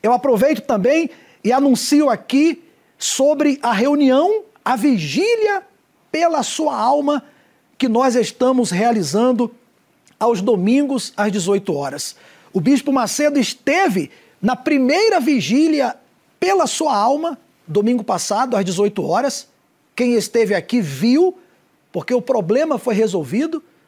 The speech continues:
as angústias, tristeza, depressão, sentimentos que, que a pessoa não conseguia esquecer. Quem veio, participou desse momento com o Bispo Macedo,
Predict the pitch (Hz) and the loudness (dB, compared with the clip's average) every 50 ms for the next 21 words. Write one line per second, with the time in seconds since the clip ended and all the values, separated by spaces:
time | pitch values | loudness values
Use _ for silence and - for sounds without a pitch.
0 | _ _ _ _ _ _ _ - 196 190 156 180 160 151 127 180 269 320 330 262 | _ _ _ _ _ _ _ -6 -4 -4 -2 -4 -4 -4 0 2 2 2 2 2
1 | - - - 160 143 - - - 180 151 - - _ - 196 247 269 262 220 135 | 0 -4 -8 -10 -10 -8 -6 -6 -6 -6 -6 -8 _ -2 0 0 0 0 -2 -4
2 | 127 143 135 127 - _ _ _ _ _ _ - 147 147 247 - - 233 185 156 | -8 -12 -16 -18 -20 _ _ _ _ _ _ -10 -4 -2 -2 -2 0 -2 -4 -4
3 | - - - - 196 202 226 247 254 247 220 170 147 - _ _ _ _ _ - | -4 -6 -6 -2 -2 0 0 2 2 0 0 -2 -6 -10 _ _ _ _ _ -12
4 | - - 339 349 330 - 269 208 175 170 196 240 277 285 254 - - 180 139 - | -6 -4 -4 -4 -2 -4 -4 -4 -2 0 0 2 2 0 0 -4 -6 -12 -14 -14
5 | - - - 240 240 214 - - - _ _ _ _ _ _ _ _ - 233 - | -10 -6 -2 -2 -2 -2 -4 -8 -14 _ _ _ _ _ _ _ _ -8 -6 -4
6 | 269 226 - - 269 247 247 240 240 240 - - 226 170 160 226 254 208 - - | -4 -4 -2 -2 -2 -2 -2 -2 -2 -2 -2 -4 -6 -6 -4 -4 -4 -4 -4 -4
7 | 208 165 - - 226 233 247 - - - _ _ _ - 359 381 415 392 226 180 | -6 -6 -4 -2 -2 -2 -2 -4 -6 -18 _ _ _ -4 -2 0 0 0 0 0
8 | 202 262 285 311 311 294 277 247 185 - - _ _ _ _ _ _ _ _ _ | 0 2 2 2 2 2 2 0 0 -4 -8 _ _ _ _ _ _ _ _ _
9 | _ _ - 247 220 - - 262 185 - - 269 302 359 370 311 269 - - 254 | _ _ -6 -6 -6 -4 -6 -6 -6 -4 -2 0 0 0 0 -2 -4 -4 -4 -4
10 | 240 214 185 185 226 262 247 - - 226 202 170 151 214 226 196 - 208 190 170 | -4 -4 -2 -2 -2 -2 -2 -4 -4 -4 -4 -4 -4 -4 -4 -4 -6 -8 -8 -8
11 | 147 - - - 208 262 277 311 285 | -8 -8 -6 -2 -2 -2 -2 -4 -6